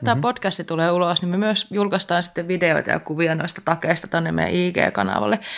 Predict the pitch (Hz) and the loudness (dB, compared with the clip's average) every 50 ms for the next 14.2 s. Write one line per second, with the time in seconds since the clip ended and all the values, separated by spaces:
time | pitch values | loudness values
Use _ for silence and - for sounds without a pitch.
0 | - - - - - 180 180 175 - - - 220 214 185 185 180 180 175 - 185 | -12 -12 -8 -2 0 2 2 2 0 2 4 4 4 6 4 2 0 0 0 0
1 | 175 175 185 196 196 196 - 156 147 143 - - - 170 156 160 160 165 180 175 | 2 4 4 4 4 4 4 4 4 2 2 0 0 2 2 2 2 0 0 0
2 | 170 165 151 147 151 151 160 170 165 160 151 151 - - 180 165 156 - 160 170 | 2 2 2 2 0 0 0 0 0 0 0 -2 -2 -4 -4 -2 -2 0 0 -2
3 | 165 - - 82 73 90 - - 160 175 196 226 220 190 170 175 185 185 - 175 | -2 -2 -2 0 0 0 -2 -2 0 2 4 4 4 6 4 4 4 4 2 0
4 | 165 160 - 156 156 - - - - - - - - - - - - - - 190 | 0 0 0 -2 -4 -6 -8 -12 -12 -12 -14 -16 -18 -16 -14 -14 -6 0 2 4
5 | 185 185 170 165 - - 147 147 151 151 151 147 151 - - 175 170 175 165 156 | 4 4 2 0 0 0 0 2 2 4 4 4 4 4 4 4 4 6 6 4
6 | 151 160 160 160 - - - _ - - - 202 196 - - - - - - - | 4 2 2 0 -4 -18 -18 _ -4 -4 -4 -4 -6 -8 -8 -6 -6 -6 -6 -4
7 | - 185 190 185 175 - - - - - 165 165 160 160 - 160 160 160 - - | 0 4 4 6 4 4 0 -2 -4 -2 -2 -2 -2 -2 0 0 0 0 -4 -8
8 | _ _ _ _ - 196 202 214 196 190 190 - 143 - - 156 - - - - | _ _ _ _ 2 4 6 6 6 4 2 -2 -2 -2 -2 -4 -4 -6 -6 -6
9 | - - - - - 160 160 156 151 151 160 160 156 156 151 165 180 185 185 190 | -6 -6 -4 -4 -2 -2 0 0 0 2 2 2 2 2 2 2 2 2 2 2
10 | 190 196 196 196 - 165 165 175 175 170 170 - 160 160 156 160 147 147 151 147 | 0 -2 -2 -4 -4 -4 -2 -2 -2 -2 -2 0 2 2 2 2 0 -2 -2 -2
11 | - - - 123 165 - - - - 65 - - - 147 143 151 151 - - - | -2 -2 -2 -2 -2 -4 -4 -4 0 0 0 2 2 2 0 0 0 -2 0 2
12 | - 175 160 147 151 147 156 - - - - - - _ _ _ - - 202 196 | 4 4 4 4 4 2 2 0 -4 -14 -20 -20 -20 _ _ _ -4 -2 0 0
13 | 196 185 170 - - - - - - - - - 170 170 160 - - 170 165 165 | 2 2 0 0 0 -2 -4 -6 -6 -4 -2 0 2 2 2 2 2 2 2 2
14 | - - - | 2 -2 -4